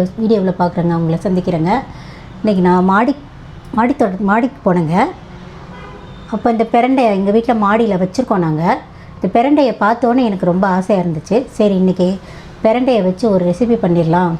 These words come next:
துவையல் அரைச்சிடலாம்னு பண்ண போகிறேங்க. வாங்க, இந்த பாருங்க, பிரண்டை எப்படி இருக்குன்னு பாருங்க. இந்த மாதிரி கொழுந்தா எப்படி இருக்கு பார்த்தீங்களா? நல்லா இருக்குங்க இந்த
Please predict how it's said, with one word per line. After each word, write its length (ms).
துவையல் 360
அரைச்சிடலாம்னு 560
பண்ண 120
போகிறேங்க. 340
வாங்க, 160
இந்த 160
பாருங்க, 320
பிரண்டை 320
எப்படி 180
இருக்குன்னு 300
பாருங்க. 260
இந்த 120
மாதிரி 200
கொழுந்தா 360
எப்படி 200
இருக்கு 220
பார்த்தீங்களா? 380
நல்லா 280
இருக்குங்க 280
இந்த 120